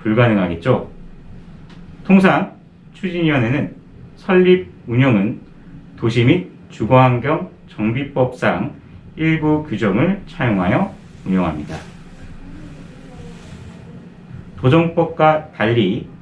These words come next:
주택법에서는 추진위원회의 설립 및 구성에 대하여 별도로 규정하지 않으므로 추진위원회는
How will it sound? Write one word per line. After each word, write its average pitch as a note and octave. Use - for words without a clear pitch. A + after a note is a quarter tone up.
주택법에서는 B2
추진위원회의 D#3
설립 F3
및 G3
구성에 A2+
대하여 G2
별도로 G#2
규정하지 G2+
않으므로 F#2
추진위원회는 D#3